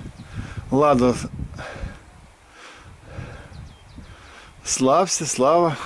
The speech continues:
І ось тут місце, е, зазначено як для жінок. Напис «Жінки».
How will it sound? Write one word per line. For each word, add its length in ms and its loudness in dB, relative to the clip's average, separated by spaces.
І 260 4
ось 180 -2
тут 160 4
місце, 400 0
е, 80 2
зазначено 600 2
як 160 4
для 140 4
жінок. 500 2
Напис 480 2
«Жінки». 560 -2